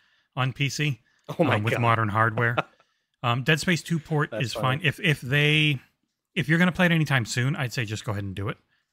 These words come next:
Speaker 1: 'cause they haven't
Speaker 2: Yeah.
Speaker 1: announced remaking two. So even then, it's
Speaker 2: Yeah.
Speaker 1: gonna be
Speaker 2: I'm, I'm
Speaker 1: years.
Speaker 2: hoping, right? 'Cause this,
Speaker 1: Yeah.
Speaker 2: I think it sold well and it did critically very well, of course,
Speaker 1: Mm-hmm.
Speaker 2: right?
Speaker 1: Yeah, so
Speaker 2: Um,
Speaker 1: I'm
Speaker 2: and
Speaker 1: really
Speaker 2: I saw,
Speaker 1: hoping
Speaker 2: did
Speaker 1: they
Speaker 2: you
Speaker 1: announce it. It would be a cool thing to
Speaker 2: Yeah.
Speaker 1: get soon, but even if they announce it, it will
Speaker 2: Yeah.
Speaker 1: be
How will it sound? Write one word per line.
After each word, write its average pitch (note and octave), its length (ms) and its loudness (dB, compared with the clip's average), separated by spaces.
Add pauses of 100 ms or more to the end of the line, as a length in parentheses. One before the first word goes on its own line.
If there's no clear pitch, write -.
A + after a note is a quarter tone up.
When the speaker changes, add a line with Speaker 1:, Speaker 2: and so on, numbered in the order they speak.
(140)
Speaker 1:
'cause C#3 220 0
they C#3 100 2
haven't E3 220 0
Speaker 2:
Yeah. C#3 40 0
Speaker 1:
announced A#2 600 -4 (100)
remaking B2 540 -2
two. F3 260 -2 (320)
So - 160 -6
even D#3 180 0
then, C#3 120 2
it's - 160 -2
Speaker 2:
Yeah. E3 40 -6
Speaker 1:
gonna B2+ 120 -2
be G2+ 180 -4
Speaker 2:
I'm, E3 180 4
I'm G#3 140 2
Speaker 1:
years. D3+ 80 0
Speaker 2:
hoping, F3 580 0
right? E3 320 -4
'Cause C#3+ 140 -12
this, D#3+ 160 -4
Speaker 1:
Yeah. - 100 -8
Speaker 2:
I C#3+ 40 -4
think F3 160 -6
it E3+ 100 -4
sold D3+ 360 -4
well F3 240 0
and D3 80 -2
it A2+ 120 -6
did C3 180 -8
critically C#3+ 380 -6
very B2+ 380 -6
well, D3 400 -10
of - 120 -20
course, C#3 280 -8
Speaker 1:
Mm-hmm. A#2 140 -4
Speaker 2:
right? C#3 240 -2 (760)
Speaker 1:
Yeah, A2 140 -2
so B2 140 0
Speaker 2:
Um, B2+ 60 0
Speaker 1:
I'm D3 80 2
Speaker 2:
and C#3+ 40 4
Speaker 1:
really F#3 160 4
Speaker 2:
I - 40 6
saw, D3 160 4
Speaker 1:
hoping D#3+ 240 4
Speaker 2:
did D3 80 0
Speaker 1:
they D#3 100 6
Speaker 2:
you D#3 40 6
Speaker 1:
announce C#3+ 400 4
it. G3 120 -2 (160)
It B2+ 100 -2
would A#2+ 160 -4
be A#2+ 160 2
a - 20 -2
cool C3 380 -2
thing C3 380 -2
to C#3 100 -6
Speaker 2:
Yeah. C3+ 100 2
Speaker 1:
get C3+ 100 -2
soon, D3+ 140 -2
but C3 100 -4
even D3 180 0
if - 60 -4
they B2 100 0
announce B2+ 360 0
it, A#2 140 -6
it A2 200 -8
will A2+ 140 0
Speaker 2:
Yeah. G#2+ 60 0
Speaker 1:
be G2+ 340 -6